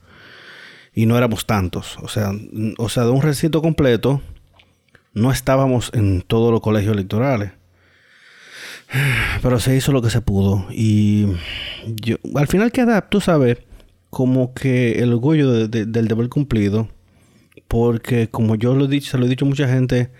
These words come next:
yo participé en las elecciones más que todo pa-, para garantizar que lo que sea que tuviera en las urnas, eh, sea lo que se, se anotara en las actas, porque ahí es que está el truco,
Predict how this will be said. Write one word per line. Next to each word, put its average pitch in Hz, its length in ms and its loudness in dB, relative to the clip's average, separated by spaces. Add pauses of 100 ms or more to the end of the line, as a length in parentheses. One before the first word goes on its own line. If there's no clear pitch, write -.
(500)
yo 113 140 -2
participé 143 460 -2
en 143 80 2
las 143 100 2
elecciones 143 480 0
más 123 220 2
que 135 100 -4
todo 147 320 2
pa-, 127 380 -2 (260)
para 120 180 0
garantizar 120 440 -2
que 135 280 -2 (360)
lo 104 160 -2
que 110 100 -2
sea 139 160 0
que 190 100 -2
tuviera 160 240 2
en 160 80 4
las 151 200 0
urnas, 107 380 0 (920)
eh, 113 320 0
sea 120 240 0
lo 120 100 2
que 113 100 -2
se, 101 520 -2 (640)
se - 140 -2
anotara 113 340 2
en 110 60 2
las 104 160 0
actas, - 520 -4
porque - 240 -6
ahí 110 120 0
es 110 40 -2
que - 80 -4
está 110 120 -4
el 98 100 -4
truco, 107 440 -6